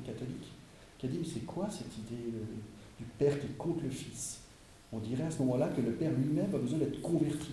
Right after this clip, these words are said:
d'une certaine manière, parce que le Père exige quelque chose d'horrible du Fils.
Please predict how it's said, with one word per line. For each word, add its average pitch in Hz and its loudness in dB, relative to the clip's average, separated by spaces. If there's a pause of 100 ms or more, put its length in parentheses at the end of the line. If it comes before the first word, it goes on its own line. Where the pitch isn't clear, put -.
(140)
d'une 120 0
certaine 117 -4
manière, 117 -2 (640)
parce - -6
que 135 0
le 120 4
Père 160 6 (480)
exige 131 0
quelque 123 -4
chose 147 2
d'horrible 135 6 (220)
du 123 -4
Fils. - -8